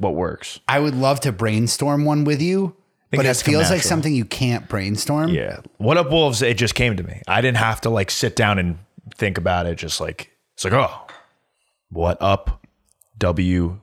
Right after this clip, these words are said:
Speaker 1: wolves, W." Wow.
Speaker 2: We all up.
Speaker 1: Wow. Love alliteration.
Speaker 2: We love alliteration.
Speaker 1: I,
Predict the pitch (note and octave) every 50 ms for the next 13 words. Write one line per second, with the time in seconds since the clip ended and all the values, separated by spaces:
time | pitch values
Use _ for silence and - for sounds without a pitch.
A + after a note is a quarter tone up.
0 | _ - F#2 F#2 F#2 F#2 F#2 F#2+ F2+ F2 - - - _ A2 G2 F#2+ E2 F#2 F2+
1 | F#2 F#2 F#2 E2+ - _ _ _ - D2 D#2 D2+ D2 C#2 D2+ - - G2+ A#2+ B2
2 | A#2 A2+ A2+ G#2+ G#2+ G#2+ F#2+ - - _ _ _ _ - D#2+ D2+ D2+ D2 C#2 D2
3 | E2 G2+ B2+ C3+ B2 B2 A2+ G#2 F#2 F#2 D#2+ D2+ - C3 C3+ C#3 C3+ C3+ B2+ B2
4 | A2+ A2+ A2 G#2+ G2+ G2+ G2+ G2 A2 B2+ C3+ C3+ D3 D3+ D3+ D3+ C#3+ A#2 B2+